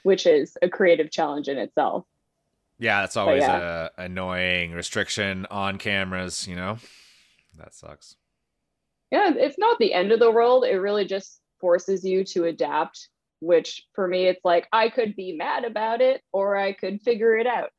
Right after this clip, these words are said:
Speaker 1: because
Speaker 2: Yeah.
Speaker 1: no one's gonna fix it for me.
Speaker 2: Yeah,
Speaker 1: So.
Speaker 2: every, every piece of gear has limitations, right? You could spend, like,
Speaker 1: Yeah.
Speaker 2: five grand on a camera and still have problems with it or things that it can't do. So, you know, there's always, it, it always, uh, matters that,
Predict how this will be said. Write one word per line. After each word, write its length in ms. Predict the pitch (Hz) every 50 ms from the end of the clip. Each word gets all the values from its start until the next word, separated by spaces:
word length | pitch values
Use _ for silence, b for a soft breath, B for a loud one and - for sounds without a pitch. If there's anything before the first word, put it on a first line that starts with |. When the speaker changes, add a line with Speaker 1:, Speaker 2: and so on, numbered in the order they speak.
| _ _
Speaker 1:
because 540 | 180 175 - 196 175 160 151 151 151 -
Speaker 2:
Yeah. 200 | 90 - 139 139 -
Speaker 1:
no 140 | 202 185 160
one's 160 | 160 180 175
gonna 180 | - 160 143 165
fix 220 | - 196 185 -
it 100 | - - -
for 200 | 160 147 147 151
me. 260 | 151 147 147 - - _ _ _ _ _ _ _
Speaker 2:
Yeah, 220 | - 190 196 185 180
Speaker 1:
So. 200 | 170 147 131 131
Speaker 2:
every, 380 | 139 160 160 175 165 165 - - -
every 260 | 143 151 147 156 139
piece 240 | - 135 131 - -
of 80 | 104
gear 240 | 107 113 113 110 107
has 340 | 104 98 95 92 90 85 80
limitations, 640 | 95 92 87 82 - 85 82 82 - - 67 73 -
right? 200 | 73 76 78 -
You 80 | - -
could 160 | - 82 78
spend, 300 | - - - 85 82 78
like, 60 | 87 104
Speaker 1:
Yeah. 220 | 98 98 92 87 80
Speaker 2:
five 200 | 85 87 87 82
grand 280 | 87 90 90 85 85 85
on 80 | 85
a 60 | 85
camera 720 | 82 - 92 87 85 82 82 82 82 82 80 80 78 78 76
and 180 | 76 76 76
still 220 | - - 80 78 78
have 240 | 80 73 76 - _
problems 400 | - 78 76 69 69 76 76 -
with 180 | 76 - -
it 120 | 80 76 76
or 80 | 73 73
things 260 | - 69 - 80 -
that 80 | 80
it 60 | - -
can't 240 | - 80 80 80
do. 180 | - 82 80 80
So, 280 | - - - - - - _ _ b b b b b b b b b b _
you 80 | 85
know, 140 | 76 71 67 _
there's 140 | - 95 92
always, 240 | 101 95 92 90 - - _ _ _ _
it, 140 | - 95 - -
it 140 | 92 98 98
always, 560 | 98 95 95 92 92 92 90 85 85 80 -
uh, 320 | 87 85 85 82 82 82 80
matters 580 | 82 87 87 87 87 82 82 82 82 - - - _ _ _ _ _ _
that, 180 | 85 78 -